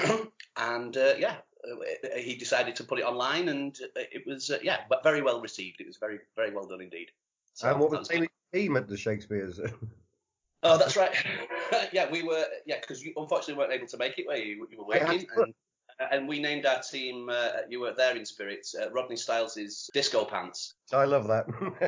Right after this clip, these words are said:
Speaker 2: Which reminds me of yesterday again.
Speaker 1: <laughs> So, um, yeah, that's kind of how I've been passing the time and wa-, watching the odd bit of thing on YouTube or sport related. I've had a bit
Speaker 2: Mm.
Speaker 1: of a Italian ninety, watched the highlights package of that with, like, Des Lynam and, uh,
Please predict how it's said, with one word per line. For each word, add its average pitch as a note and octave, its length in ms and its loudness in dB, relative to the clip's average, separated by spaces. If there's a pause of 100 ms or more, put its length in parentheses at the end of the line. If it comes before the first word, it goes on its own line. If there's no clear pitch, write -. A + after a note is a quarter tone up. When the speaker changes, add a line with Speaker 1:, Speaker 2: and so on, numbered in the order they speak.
(360)
Speaker 2:
Which - 140 -18
reminds D#3 300 6
me D3 100 6
of C#3+ 40 4
yesterday A#2 460 2
again. A2+ 300 0 (180)
Speaker 1:
<laughs> - 100 -4 (580)
So, C3+ 400 4
um, F3+ 280 4
yeah, C#4 140 2
that's B3 180 0
kind G#3+ 160 -2
of G3+ 80 0
how G3 120 4
I've F#3 80 -2
been F#3 120 -4
passing F#3 300 -8
the F3 60 -4
time F3+ 460 -4
and A#2+ 340 -8
wa-, B2+ 160 -4
watching C#3 260 -4
the C#3 80 -2
odd - 120 -4
bit B2+ 100 -4
of B2+ 80 -4 (180)
thing B2+ 160 -2
on A#2+ 140 -2
YouTube B2+ 520 -6
or - 80 -14
sport - 380 -2
related. A2+ 560 2
I've G2+ 80 -4 (220)
had A#2+ 100 0
a - 20 -4
bit A#2 120 2
Speaker 2:
Mm. - 20 4
Speaker 1:
of A2 60 4
a A2 120 4 (800)
Italian C3+ 540 2
ninety, C3+ 680 -2 (140)
watched - 320 0
the A2 100 -2
highlights B2 440 2
package A#2 360 -6
of G#2+ 140 -6
that B2+ 240 2
with, G#2+ 140 -6
like, G#2+ 200 -4
Des A#2+ 180 4
Lynam A#2+ 640 -2
and, G#2 240 -8
uh, G#2+ 120 -2